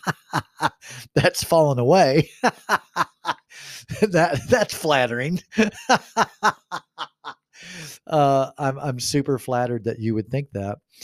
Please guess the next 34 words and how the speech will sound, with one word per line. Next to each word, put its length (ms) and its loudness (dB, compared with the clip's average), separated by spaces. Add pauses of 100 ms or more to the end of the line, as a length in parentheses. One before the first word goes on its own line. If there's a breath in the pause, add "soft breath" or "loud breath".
(260 loud breath)
Um, 800 0
<laughs> 60 -12
I, 140 -2 (120)
I 200 0
don't 460 -2
think 160 -12 (120)
that. 1600 -2 (260 loud breath)
<laughs> 160 -6
That 140 4
would 100 0
be 120 6
like 180 6
a 80 4
Joel 340 8
Osteen. 600 4
That, 220 2
that, 220 -2 (440)
that, 260 -8 (400 soft breath)
that 180 4
would 100 -2
be 80 4
like 140 2
a 60 0
Joel 280 4 (120)
Osteen 600 -4 (100)
or 420 -2
a 100 -10
John 300 -4
MacArthur 1040 -2
or 760 -4
some, 720 -6
uh, 260 0
somebody 500 0
else. 420 -6